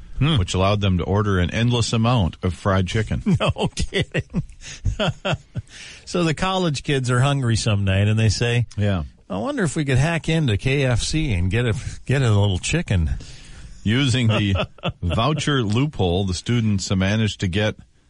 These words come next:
Speaker 2: about thirty thousand dollars worth of food.
Speaker 1: Holy cow, thirty thousand dollars?
Speaker 2: The group's ringleader then allegedly resold some of the chicken for profit.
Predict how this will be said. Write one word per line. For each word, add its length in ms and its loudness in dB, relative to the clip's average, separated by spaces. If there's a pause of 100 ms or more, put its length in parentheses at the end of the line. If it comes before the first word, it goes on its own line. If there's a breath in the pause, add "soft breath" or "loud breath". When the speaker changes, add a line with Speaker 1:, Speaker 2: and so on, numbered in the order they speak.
(300 soft breath)
Speaker 2:
about 320 0
thirty 280 2
thousand 420 0
dollars 380 2
worth 200 0
of 60 2
food. 360 2
Speaker 1:
Holy 520 -2
cow, 640 -2
thirty 540 0
thousand 600 0
dollars? 640 0 (300)
Speaker 2:
The 100 -4
group's 340 -2
ringleader 640 2
then 360 2
allegedly 560 2
resold 600 0
some 200 0
of 60 0
the 80 0
chicken 360 0
for 140 -2
profit. 500 0